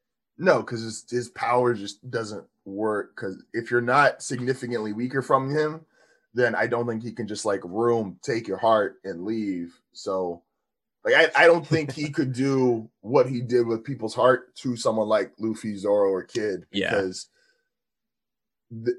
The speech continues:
Speaker 1: just their strength, or I don't know if Haki's would be the interaction per se. Um, I do love, though, that, um, shout out to Luffy,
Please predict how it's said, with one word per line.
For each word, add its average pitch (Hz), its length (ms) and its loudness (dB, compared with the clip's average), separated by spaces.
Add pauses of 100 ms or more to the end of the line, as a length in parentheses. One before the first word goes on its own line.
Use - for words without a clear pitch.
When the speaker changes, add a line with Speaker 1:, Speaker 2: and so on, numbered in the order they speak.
Speaker 1:
just 123 340 0
their 143 340 6
strength, 151 840 2 (360)
or 110 500 2 (340)
I 110 40 0
don't 113 80 -2
know 104 80 0
if - 60 -6
Haki's 107 440 -2
would 107 180 -4
be 107 100 -4
the 104 100 -6
interaction 110 500 -4
per 113 140 -4
se. 123 360 2 (540)
Um, 87 400 -2 (1300)
I 135 100 2
do 170 200 0
love, 185 280 8
though, 135 300 8
that, 107 420 4
um, 95 480 4 (560)
shout 131 340 4
out 135 200 4
to - 60 -12
Luffy, 110 320 0